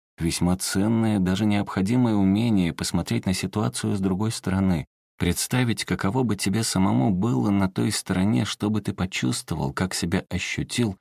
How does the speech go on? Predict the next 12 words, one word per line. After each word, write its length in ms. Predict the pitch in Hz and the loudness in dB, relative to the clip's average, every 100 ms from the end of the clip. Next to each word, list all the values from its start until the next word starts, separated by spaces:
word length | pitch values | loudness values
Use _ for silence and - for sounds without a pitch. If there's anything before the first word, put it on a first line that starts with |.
| _ - | _ -10
что 220 | - 80 | -4 -4
стал 320 | - 104 104 | -2 0 0
бы 120 | 98 | 0
делать. 540 | 98 104 101 55 - - _ _ - | -2 -2 -2 -4 -8 -14 _ _ 2
Но 160 | 95 | 2
для 160 | 104 110 | 4 2
понимания 520 | 117 110 123 120 104 | 4 4 4 2 2
другого, 480 | 95 98 98 120 101 | 2 0 0 0 0
братишка, 600 | 92 95 - 101 - 95 | 0 -2 -2 -2 -2 -4
этого, 420 | - 101 98 95 | -4 -4 -2 -2
увы, 380 | - 90 82 90 | -2 -2 0 0
мало. 480 | 78 78 62 55 | 0 -2 -4 -8